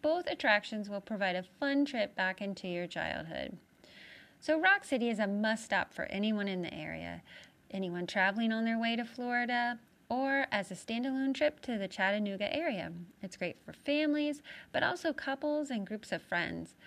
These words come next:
I would totally make one of my friends that are afraid of heights do it, because that's the kind of friend I am, a really good one. So I hope that you, um,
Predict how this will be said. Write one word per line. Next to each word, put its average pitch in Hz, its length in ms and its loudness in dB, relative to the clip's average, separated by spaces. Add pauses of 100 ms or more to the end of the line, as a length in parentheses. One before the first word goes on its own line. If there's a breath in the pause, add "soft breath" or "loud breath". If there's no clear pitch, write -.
(300 loud breath)
I 233 60 2
would 254 240 0
totally 285 520 4
make 175 220 -4
one 180 160 -4
of 190 100 -6
my 180 120 -6
friends 175 520 -6
that - 280 -4
are 208 180 2
afraid 220 300 0
of 175 80 -6
heights 180 440 -4
do 185 120 -2
it, - 240 2
because 190 320 -4 (160)
that's - 340 0
the 254 80 -10
kind 220 380 -4
of 214 80 -8
friend 185 280 0
I 185 60 -2
am, 170 440 -6 (140)
a 180 80 -8
really 180 360 -6
good - 200 -12
one. - 280 -12 (760 loud breath)
So 262 380 2 (140)
I 214 160 -2
hope 466 460 -6
that 294 220 2
you, 247 340 -2 (100)
um, 185 480 -4